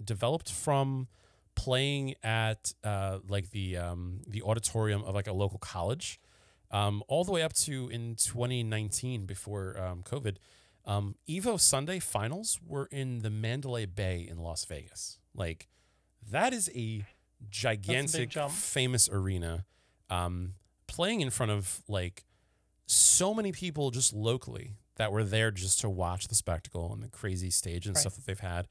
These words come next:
Speaker 1: Um, and
Speaker 2: And it wasn't artificial.
Speaker 1: It wasn't. It wasn't at all.
Speaker 2: Like, it wasn't like, um, Valve or, like, Bungie or another game studio
Speaker 1: No.
Speaker 2: said, "We have to throw this.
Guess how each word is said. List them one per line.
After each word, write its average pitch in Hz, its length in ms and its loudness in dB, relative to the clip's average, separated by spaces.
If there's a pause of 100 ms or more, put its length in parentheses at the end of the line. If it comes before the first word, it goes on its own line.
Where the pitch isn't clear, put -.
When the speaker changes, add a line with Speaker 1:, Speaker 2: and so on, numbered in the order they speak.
(520)
Speaker 1:
Um, 104 320 2
and 120 120 -2
Speaker 2:
And 180 80 4
it 190 60 4
wasn't 202 240 4
artificial. 160 600 0
Speaker 1:
It 135 80 6
wasn't. 135 340 4 (300)
It 139 80 6
wasn't 139 280 4
at 123 60 2
all. 165 80 6
Speaker 2:
Like, 170 140 8
it 185 80 6
wasn't 196 340 6
like, 170 300 4
um, 151 360 6 (480)
Valve 147 680 4
or, 143 180 -2
like, 139 360 -2 (360)
Bungie 147 460 2
or 139 140 0
another 147 320 2
game 151 240 0
studio 143 440 -2
Speaker 1:
No. - 20 0
Speaker 2:
said, 151 420 4 (400)
"We 165 120 2
have 156 280 6
to 160 80 0
throw 151 240 -2
this. 143 340 0